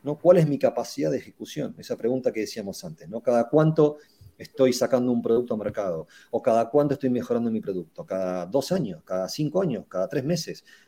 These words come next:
¿Mi competidor lo hace más rápido? ¿Lo hace mejor que yo?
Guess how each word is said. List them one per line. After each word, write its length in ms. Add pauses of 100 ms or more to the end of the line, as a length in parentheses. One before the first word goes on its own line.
¿Mi 80
competidor 580
lo 120
hace 160
más 160
rápido? 400
¿Lo 80
hace 120
mejor 280
que 80
yo? 240